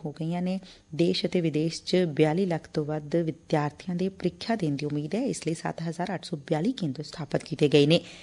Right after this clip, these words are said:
ਇਹ ਪ੍ਰੀਖਿਆਵਾਂ ਸਵੇਰੇ ਸਾਢੇ ਦਸ ਵਜੇ ਤੋਂ ਦੁਪਹਿਰ ਡੇਢ ਵਜੇ ਤੱਕ ਇੱਕੋ ਸੈਸ਼ਨ 'ਚ ਹੋਣਗੀਆਂ। ਦਸਵੀਂ ਦੀਆਂ ਪ੍ਰੀਖਿਆਵਾਂ ਅਠਾਰਾਂ ਮਾਰਚ ਨੂੰ ਅਤੇ ਬਾਰ੍ਹਵੀਂ ਦੀਆਂ ਪ੍ਰੀਖਿਆਵਾਂ ਚਾਰ ਅਪ੍ਰੈਲ ਨੂੰ ਖਤਮ ਹੋਣਗੀਆਂ। ਉਮੀਦਵਾਰਾਂ ਨੂੰ ਪ੍ਰੀਖਿਆ ਕੇਂਦਰ 'ਚ ਐਡਮਿਟ ਕਾਰਡ ਲੈ ਕੇ ਜਾਣਾ ਲਾਜ਼ਮੀ ਹੈ।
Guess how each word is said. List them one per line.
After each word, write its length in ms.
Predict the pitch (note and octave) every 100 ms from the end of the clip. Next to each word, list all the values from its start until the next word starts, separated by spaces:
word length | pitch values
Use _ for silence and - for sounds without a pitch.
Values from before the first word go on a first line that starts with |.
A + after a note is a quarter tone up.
| - -
ਇਹ 80 | G#3
ਪ੍ਰੀਖਿਆਵਾਂ 520 | G#3 G#3 - F#3+ G3+
ਸਵੇਰੇ 260 | G#3+ E3+ E3
ਸਾਢੇ 280 | E3 D3+ E3
ਦਸ 240 | D#3+ D#3+ D3
ਵਜੇ 200 | C#3+ E3
ਤੋਂ 200 | E3+ F3+
ਦੁਪਹਿਰ 400 | D3 D3+ D3+ D#3
ਡੇਢ 240 | D#3 D#3
ਵਜੇ 200 | D3 D#3
ਤੱਕ 220 | - F3 -
ਇੱਕੋ 240 | F#3+ -
ਸੈਸ਼ਨ 340 | B3 D3 - C#3+
'ਚ 100 | - F3+
ਹੋਣਗੀਆਂ। 340 | G3+ G3 G3+ -
ਦਸਵੀਂ 260 | D#3+ - D3+
ਦੀਆਂ 140 | D3
ਪ੍ਰੀਖਿਆਵਾਂ 500 | C#3 C#3 - C#3+ D#3+
ਅਠਾਰਾਂ 280 | E3+ D3+ C#3+
ਮਾਰਚ 320 | C#3+ D3+ -
ਨੂੰ 140 | A3 C#4
ਅਤੇ 260 | - E3+ G3+ - - _ _ -
ਬਾਰ੍ਹਵੀਂ 400 | D3+ E3 A#3+ C#4
ਦੀਆਂ 140 | C#4
ਪ੍ਰੀਖਿਆਵਾਂ 440 | B3+ G3 - E3 F#3
ਚਾਰ 280 | - F3+ G3+ -
ਅਪ੍ਰੈਲ 380 | E3+ F3 D#3 F#3
ਨੂੰ 100 | F3+
ਖਤਮ 280 | - D3 D#3+
ਹੋਣਗੀਆਂ। 360 | G3+ A3 G#3 G3 - - - - - -
ਉਮੀਦਵਾਰਾਂ 520 | G#3 G#3 G#3 G#3 A3+
ਨੂੰ 200 | A3+ A#3+
ਪ੍ਰੀਖਿਆ 460 | - F#3 F#3 - G#3+
ਕੇਂਦਰ 400 | G#3+ E3+ D#3+ A3+
'ਚ 160 | A3+ -
ਐਡਮਿਟ 260 | F3+ E3+ G#3
ਕਾਰਡ 220 | - E3+
ਲੈ 100 | E3
ਕੇ 140 | D3+ E3+
ਜਾਣਾ 220 | D#3 D3+
ਲਾਜ਼ਮੀ 440 | D3+ C#3 C#3 A3
ਹੈ। 80 | G3+